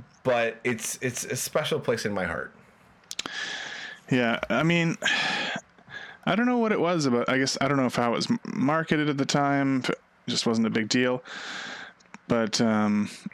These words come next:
Speaker 2: and I guess, you know, Ryan Felipe was still pretty early in his career at that point. Like, what did he, I mean, he was in Cruel Intentions and shit before, but
Speaker 1: I'd say he
Speaker 2: um,
Speaker 1: was a pretty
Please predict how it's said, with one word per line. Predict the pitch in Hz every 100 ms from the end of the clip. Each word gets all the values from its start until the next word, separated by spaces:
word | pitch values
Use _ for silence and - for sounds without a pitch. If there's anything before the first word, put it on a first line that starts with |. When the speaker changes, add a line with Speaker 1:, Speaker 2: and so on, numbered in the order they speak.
| -
Speaker 2:
and | 190
I | 185
guess, | 180 175 - - _ _ - -
you | 107 151
know, | 131 120 127 - - -
Ryan | 127 160 160 151
Felipe | - 123 127 131 - -
was | 139 135 131 117
still | - 127 117 113 113 - - -
pretty | - 131 190 208
early | 220 240
in | 240
his | 233 220
career | - 220 233 247
at | 233
that | 233 233
point. | 247 - -
Like, | 123 -
what | - 156
did | 147
he, | 139
I |
mean, | 127 117
he |
was | 117 110
in | 131 120
Cruel | - 127 117
Intentions | 107 - 113 - 110 98
and | 104
shit | - 101 -
before, | - - 101
but | - - - - - - - - - - - - -
Speaker 1:
I'd | 185 190
say | 233 220
he |
Speaker 2:
um, | 330
Speaker 1:
was | 349
a | 359 -
pretty | - - - - 185 196 233 170